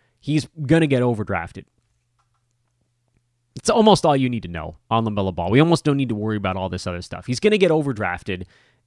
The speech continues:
and so if you listen to this podcast and you actually follow the advice we give, you're probably not gonna end up with him. Sorry.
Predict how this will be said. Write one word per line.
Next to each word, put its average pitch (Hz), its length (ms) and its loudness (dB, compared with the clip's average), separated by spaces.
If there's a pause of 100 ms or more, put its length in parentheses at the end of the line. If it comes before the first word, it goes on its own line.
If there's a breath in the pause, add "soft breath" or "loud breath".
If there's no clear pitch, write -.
and 120 520 -4 (760)
so 131 560 2
if 127 240 -4
you 147 80 0
listen 190 180 4
to 185 60 0
this 156 80 -4
podcast 139 380 0
and 131 100 -10
you 123 60 -2
actually 120 180 -4
follow 131 340 0
the 123 140 -2
advice 196 280 2
we 139 60 0
give, 120 160 2
you're 127 100 0
probably 143 280 2
not 123 200 -2
gonna 117 140 -8
end 135 100 -2
up 202 140 -2
with 101 100 -4
him. 78 200 -16 (1080)
Sorry. 127 360 2